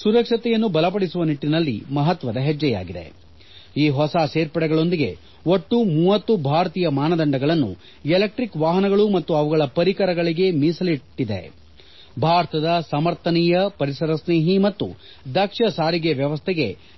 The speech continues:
ಈ ಸಮಗ್ರ ಮಾನದಂಡಗಳು ಪೂರಕವಾಗಿವೆ. ಆಕಾಶವಾಣಿಯ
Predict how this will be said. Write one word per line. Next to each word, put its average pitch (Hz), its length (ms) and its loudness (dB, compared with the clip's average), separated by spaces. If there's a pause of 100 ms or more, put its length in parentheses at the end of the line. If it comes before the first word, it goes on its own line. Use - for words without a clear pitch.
ಈ 139 160 2
ಸಮಗ್ರ 156 480 0
ಮಾನದಂಡಗಳು 131 680 0 (220)
ಪೂರಕವಾಗಿವೆ. 98 800 -4 (1700)
ಆಕಾಶವಾಣಿಯ 220 840 0